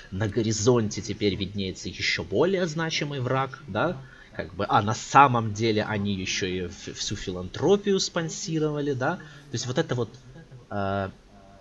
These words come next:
их иллюзия, которую они создают, она настолько велика, что она включает в себя и весь план Снейка тоже,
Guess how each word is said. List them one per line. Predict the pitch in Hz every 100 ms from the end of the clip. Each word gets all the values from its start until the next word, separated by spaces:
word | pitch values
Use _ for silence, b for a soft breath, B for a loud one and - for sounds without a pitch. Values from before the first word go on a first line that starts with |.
| - -
их | 202 -
иллюзия, | 185 185 220 196 120 107 92 -
которую | 104 151 131 101
они | - 117 110
создают, | 107 101 98
она | 117 101
настолько | 90 - - - 247 214
велика, | 165 120 98 76
что | - 92
она | 110
включает | - - 101 147 139
в | 131
себя | 110 110
и | 120
весь | 104 135 131
план | - 113 123
Снейка | 117 131 104 101
тоже, | 90 - -